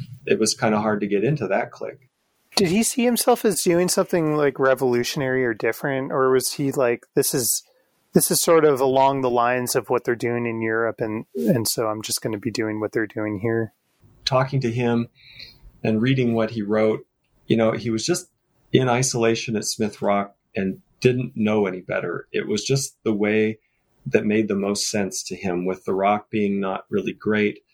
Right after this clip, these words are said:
Speaker 1: It made sense to rappel down and clean off the taco chips and other loose holds before trying a route.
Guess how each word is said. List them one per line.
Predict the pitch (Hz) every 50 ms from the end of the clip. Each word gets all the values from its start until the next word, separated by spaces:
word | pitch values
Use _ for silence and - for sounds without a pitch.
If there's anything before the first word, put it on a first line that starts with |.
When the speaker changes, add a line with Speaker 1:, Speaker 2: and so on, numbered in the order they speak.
| _ _ _ _ _ _ _ _ -
Speaker 1:
It | - 107 98 95
made | 101 101 101 101
sense | - - 117 110 101 98 - -
to | - - 117 104 101 98 104 - -
rappel | 101 101 98 - 120 104 104 104 98
down | 101 98 98 101 98 101 98 98
and | 90 92 90 -
clean | - - - 110 104 101
off | 98 98 98 98 98 - - _ _ -
the | 98 95 92 95 - -
taco | - 98 95 - - - -
chips | - - 107 98 - - - -
and | 101 95
other | 98 95 98 95 - - -
loose | - 107 101 101 -
holds | - 110 104 98 98 98 98 -
before | - 95 87 - - 104 95 92
trying | - - 101 98 98 98
a | 95 95
route. | 92 95 98 98 92